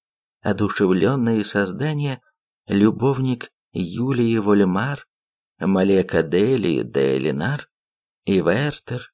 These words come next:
мученик мятежный, и бесподобный Грандисон, который нам наводит сон, все для мечтательницы нежной в единый облик облеклись, в одном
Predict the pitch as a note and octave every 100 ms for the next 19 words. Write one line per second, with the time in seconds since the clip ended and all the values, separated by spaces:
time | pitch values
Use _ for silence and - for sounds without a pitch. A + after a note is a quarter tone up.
0 | - G2+ F#2+ A2 - F#2 G2 G2 G2+ D#2+
1 | F2+ - D#2+ - _ _ _ _ _ -
2 | A2 F#2+ F#2+ - - E2+ E2+ G2 G2+ G#1+
3 | A#1 A#1+ D2+ D2+ C2+ C2 C#2 - D3+ C#3+
4 | - _ _ _ _ _ _ - B2 -
5 | D#3+ D3 C3 A#2+ C#3 C3+ B2 A#2 A#2+ B2
6 | A#2 - - D3+ C#3+ A#2+ - _ _ _
7 | _ _ - - G#2 C#3 C3 A2+ - -
8 | F#2 F#2+ F#2 - - - D#3 - C3+ C3
9 | - A#2+ A2+ B2 - - E2+ - _ _
10 | _ - F#2 G2 F2 F#2 D#2+ C#3+ D#3+ D3
11 | C3 - A2+ G#2 F#2+ F2 E2 - - E2+
12 | E2 - A1+ A#1+ - - _ _ _ _
13 | _ _ _ - E2+ F2+ E2 F#2+ G#2+ G2+
14 | G2+